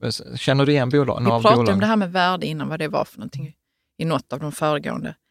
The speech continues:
Speaker 1: Mm.
Speaker 2: Eh, förlåt, vad var frågan nu, sa du?
Speaker 1: Känner du, alltså, kan du se några gemensamma drag på de här
Speaker 2: Alltså,
Speaker 1: bolagen?
Speaker 2: de är ju superstora.
Speaker 1: De, exakt, de är
Speaker 2: Eh,
Speaker 1: stor-,
Speaker 2: de är
Speaker 1: det är stor-,
Speaker 2: jättestora,
Speaker 1: det är
Speaker 2: ja.
Speaker 1: stora bolag.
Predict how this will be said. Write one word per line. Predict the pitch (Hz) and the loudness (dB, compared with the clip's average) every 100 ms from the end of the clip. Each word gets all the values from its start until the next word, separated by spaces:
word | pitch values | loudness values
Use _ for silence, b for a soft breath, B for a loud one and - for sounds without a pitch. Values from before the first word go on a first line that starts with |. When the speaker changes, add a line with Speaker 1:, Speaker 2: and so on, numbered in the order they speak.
| - | -6
Speaker 1:
Mm. | 127 123 _ _ _ _ _ _ - | -4 -6 _ _ _ _ _ _ -4
Speaker 2:
Eh, | 175 - | -2 -2
förlåt, | 170 147 | -4 0
vad | 190 | 2
var | 180 | 2
frågan | - 165 160 123 | 0 -4 -4 -4
nu, | 120 | -8
sa | - | -10
du? | - | -10
Speaker 1:
Känner | - 165 147 | 0 2 4
du, | 151 | 4
alltså, | 147 151 | 2 2
kan | 151 147 | 2 2
du | 147 | 2
se | 151 | 2
några | 135 131 | 4 4
gemensamma | 135 139 139 113 123 127 | 4 4 2 0 0 0
drag | 135 131 104 - | 0 0 -2 -2
på | 123 | -2
de | 127 | 0
här | |
Speaker 2:
Alltså, | 120 - | 2 4
Speaker 1:
bolagen? | 233 | 6
Speaker 2:
de | 240 | 6
är | 240 | 4
ju | |
superstora. | 240 247 240 170 - 160 127 120 - - - | 4 2 2 -4 -4 -2 -2 -2 -4 -6 -4
Speaker 1:
De, | 143 202 190 | 2 4 4
exakt, | 214 - 131 - _ | 2 4 2 0 _
de | 160 170 | 2 4
är | |
Speaker 2:
Eh, | 165 160 | 2 4
Speaker 1:
stor-, | 190 196 | 6 6
Speaker 2:
de | 156 | 4
är | 160 | 4
Speaker 1:
det | |
är | 196 | 4
stor-, | 180 | 2
Speaker 2:
jättestora, | 170 - 143 143 | 0 0 0 4
Speaker 1:
det | |
är | 170 | 4
Speaker 2:
ja. | |
Speaker 1:
stora | 175 170 175 151 | 2 2 2 4
bolag. | 147 127 110 | 4 4 2